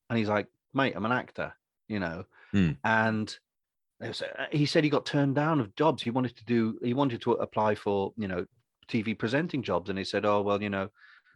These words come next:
Speaker 1: what, you know, what you did in EastEnders has, has s-,
Speaker 2: <sighs>
Speaker 1: put you in a bad light."
Speaker 2: Oh,
Speaker 1: And, and do you know
Speaker 2: God.
Speaker 1: what it was? It was the first gay kiss on, on, uh, primetime T V. And it wasn't even a snog. It was a kiss on the forehead from one guy to another.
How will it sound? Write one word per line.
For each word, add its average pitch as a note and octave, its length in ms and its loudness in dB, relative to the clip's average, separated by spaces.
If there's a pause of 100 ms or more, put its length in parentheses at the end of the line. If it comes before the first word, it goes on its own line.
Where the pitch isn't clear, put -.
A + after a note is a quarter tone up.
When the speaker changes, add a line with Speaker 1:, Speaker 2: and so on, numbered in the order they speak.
(120)
Speaker 1:
what, A#2+ 200 0 (140)
you A#2 120 -2
know, G#2 100 0
what A#2+ 200 2
you A#2+ 60 0
did A2 200 2
in A2 100 0
EastEnders G#2 600 -4
has, G2 280 -8
has G#2 160 -6
s-, - 540 -8
Speaker 2:
<sighs> - 40 -20
Speaker 1:
put C3 140 0
you B2 100 2
in A#2+ 60 2
a A#2 40 4
bad C3 260 4
light." D#3+ 320 4 (280)
Speaker 2:
Oh, A#2 140 4
Speaker 1:
And, C#3+ 220 2 (100)
and D3+ 200 2
do - 60 -2
you D3+ 60 2
know F3 120 8
Speaker 2:
God. F#3 60 8
Speaker 1:
what F#3+ 100 8
it D#3 80 6
was? G#3+ 440 6 (120)
It C#3 160 4
was B2 100 -4
the C3+ 80 -4
first E3+ 360 2
gay E3+ 180 2
kiss - 400 -2
on, C3 260 4
on, A#2 320 2 (200)
uh, G#2+ 120 2
primetime D3 520 2
T C3+ 180 2
V. C#3+ 240 2 (220)
And C3+ 80 4
it C3+ 100 4
wasn't F3+ 280 6
even B2 120 4
a A#2 60 2
snog. G#2+ 420 2
It A2 60 0
was A2 140 0
a - 40 -12
kiss - 260 -2
on B2 80 2
the A#2 120 4
forehead A#2 420 4
from G#2 160 -2
one A2 180 2
guy G2+ 180 4
to F#2 180 -6
another. G2 400 -4